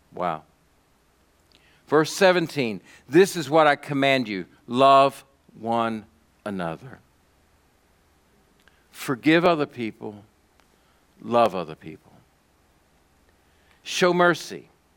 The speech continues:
Has God shown you mercy? Who here in this room today, God has shown you mercy and forgiveness in your life? Then you show mercy. There's power in your prayer life when you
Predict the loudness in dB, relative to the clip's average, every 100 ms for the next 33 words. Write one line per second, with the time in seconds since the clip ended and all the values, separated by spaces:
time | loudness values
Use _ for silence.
0 | _ _ _ _ _ _ _ _ -4 0
1 | 2 2 0 0 0 0 0 2 0 0
2 | -4 -4 -8 _ _ _ _ _ _ _
3 | _ _ _ _ -4 0 0 0 2 4
4 | 4 2 -2 0 0 0 0 -2 -2 0
5 | 0 2 -2 -8 _ _ 2 4 2 0
6 | -8 -6 -4 -2 -2 -4 -4 -4 -6 -8
7 | -10 -10 -12 -18 _ -12 -8 -10 -6 -8
8 | -10 -16 -18 -18 -18 -16 -14 -16 -18 _
9 | _ _ _ _ _ _ _ _ _ _
10 | -4 -2 0 -2 -4 -8 -10 -20 -20 -20
11 | -20 _ _ _ _ _ _ _ _ _
12 | _ _ _ _ _ _ _ _ _ _
13 | _ _ _ _ -6 -6 -6 0 2 4
14 | 4 4 2 0 2 4 4 2 -2 -4
15 | -4 -2 0 4 4 2